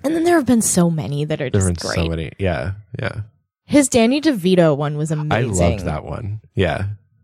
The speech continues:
Speaker 1: God. Danny DeVito's a national treasure.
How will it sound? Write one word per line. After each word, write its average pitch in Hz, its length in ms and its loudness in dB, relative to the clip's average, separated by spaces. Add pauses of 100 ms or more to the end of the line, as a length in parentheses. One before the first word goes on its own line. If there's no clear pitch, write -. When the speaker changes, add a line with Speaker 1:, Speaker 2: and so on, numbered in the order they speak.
(160)
Speaker 1:
God. - 580 -14 (2750)
Danny 208 280 6
DeVito's 160 320 -2
a 151 40 -8
national 143 340 -8
treasure. 160 440 -12